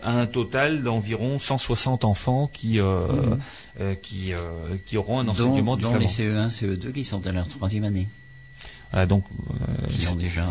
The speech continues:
Speaker 1: C E, C E un, C E deux,
Speaker 2: un
Speaker 1: troisième
Speaker 2: sacré,
Speaker 1: année, ça veut
Speaker 2: un
Speaker 1: dire qu'au
Speaker 2: sacré
Speaker 1: niveau
Speaker 2: bagage.
Speaker 1: C M deux, ça va, euh, ça,
Speaker 2: Ah oui.
Speaker 1: ça va donner de
Speaker 2: Ah
Speaker 1: la
Speaker 2: oui.
Speaker 1: relève, hein.
Speaker 2: Mhm.
Speaker 1: Ça va donner de la relève, hein, parce qu'ils auront vraiment un bagage.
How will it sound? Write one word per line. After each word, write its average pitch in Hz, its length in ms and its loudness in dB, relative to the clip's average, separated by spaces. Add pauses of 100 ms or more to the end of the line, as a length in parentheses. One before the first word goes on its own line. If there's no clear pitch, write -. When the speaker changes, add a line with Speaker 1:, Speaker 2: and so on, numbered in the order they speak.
Speaker 1:
C 110 200 6
E, 120 200 8
C - 300 2
E 135 60 6
un, 147 100 4
C 139 160 4
E 139 60 6
deux, 139 160 6
Speaker 2:
un - 20 2
Speaker 1:
troisième 127 460 6
Speaker 2:
sacré, 127 60 6 (120)
Speaker 1:
année, 180 100 4
ça 202 160 4
veut 117 80 4
Speaker 2:
un 120 40 0
Speaker 1:
dire 151 100 4
qu'au 143 120 4
Speaker 2:
sacré 123 120 8
Speaker 1:
niveau 120 160 8
Speaker 2:
bagage. 156 160 6
Speaker 1:
C 135 80 6
M 117 200 8
deux, 160 260 6
ça 127 180 2
va, 127 360 2
euh, 101 200 4 (340)
ça, - 180 -2
Speaker 2:
Ah - 60 -2
oui. 147 100 2
Speaker 1:
ça 123 120 2
va 117 80 4
donner 143 200 6
de - 40 4
Speaker 2:
Ah 135 40 4
Speaker 1:
la 131 60 8
Speaker 2:
oui. 131 60 6
Speaker 1:
relève, 95 300 2
hein. 143 160 -6
Speaker 2:
Mhm. 143 300 0 (440)
Speaker 1:
Ça - 80 -10
va 90 80 -4
donner 117 180 0
de 120 80 -4
la 110 60 0
relève, 85 340 0
hein, 98 100 -2
parce - 140 -2
qu'ils 92 180 -2
auront 110 220 2
vraiment 98 300 0
un 117 40 0
bagage. 90 420 0